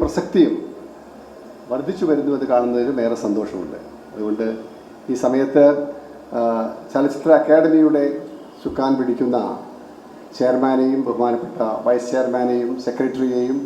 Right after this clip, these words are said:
ഗവേണിംഗ് കമ്മിറ്റി അംഗങ്ങളെയും എല്ലാം എൻ്റെ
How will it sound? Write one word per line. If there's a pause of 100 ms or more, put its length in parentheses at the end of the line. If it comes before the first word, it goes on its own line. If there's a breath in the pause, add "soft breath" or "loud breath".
(360)
ഗവേണിംഗ് (240)
കമ്മിറ്റി
അംഗങ്ങളെയും
എല്ലാം (720)
എൻ്റെ